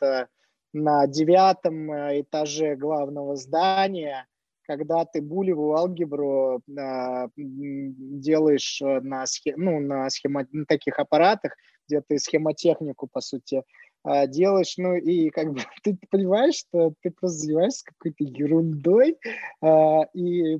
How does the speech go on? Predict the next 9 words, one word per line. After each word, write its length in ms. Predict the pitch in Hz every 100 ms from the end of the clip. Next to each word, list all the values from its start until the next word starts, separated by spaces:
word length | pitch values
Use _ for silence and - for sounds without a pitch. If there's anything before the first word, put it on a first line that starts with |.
| - -
м, 480 | 151 151 147 147 143 _ _ _ _ _ -
наверное, 440 | 170 208 226 226
есть 360 | 185 185 226 -
какой-то 840 | 214 - 190 175 - 151 147 135 _ _ -
импакт 560 | 190 202 - 151 - -
на 220 | 147 151
твоё 500 | - 151 151 156 151
развитие, 760 | 151 151 160 170 147 - 139
но, 380 | 151 156 170 170